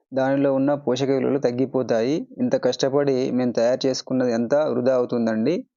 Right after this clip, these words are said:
అందుకే దాన్ని ఫ్రిడ్జ్లో పెట్టలేదు. కొంచెం జిగటగా ఉన్నా పర్లేదు కానీ మేము అలాగే వాడడానికి ఇష్టపడతాము.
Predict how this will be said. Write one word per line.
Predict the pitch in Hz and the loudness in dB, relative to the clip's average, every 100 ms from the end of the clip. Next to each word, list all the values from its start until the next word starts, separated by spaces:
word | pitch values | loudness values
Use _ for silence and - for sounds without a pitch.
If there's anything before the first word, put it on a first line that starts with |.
| _ | _
అందుకే | 110 117 127 147 120 131 - _ _ _ 120 | -4 -2 0 0 0 -2 -6 _ _ _ -4
దాన్ని | 123 123 | -2 0
ఫ్రిడ్జ్లో | 123 131 123 131 | -2 -2 0 0
పెట్టలేదు. | 131 127 127 117 113 143 233 _ _ _ | 0 -2 0 0 0 0 -4 _ _ _
కొంచెం | 127 123 | -4 -2
జిగటగా | 117 120 127 139 139 | 0 2 2 2 2
ఉన్నా | 131 131 | 0 -2
పర్లేదు | 120 113 120 123 123 117 | 0 0 0 0 0 0
కానీ | 117 160 262 - _ _ _ - | 0 0 -2 -6 _ _ _ -8
మేము | 123 120 117 104 107 _ - | -4 0 0 -2 -6 _ -6
అలాగే | 113 123 131 143 131 | 0 2 2 2 2
వాడడానికి | 120 117 120 123 123 117 127 117 107 | 2 2 2 0 -2 -2 -2 -2 -6
ఇష్టపడతాము. | - 123 117 110 110 113 | -4 -2 0 0 -2 -2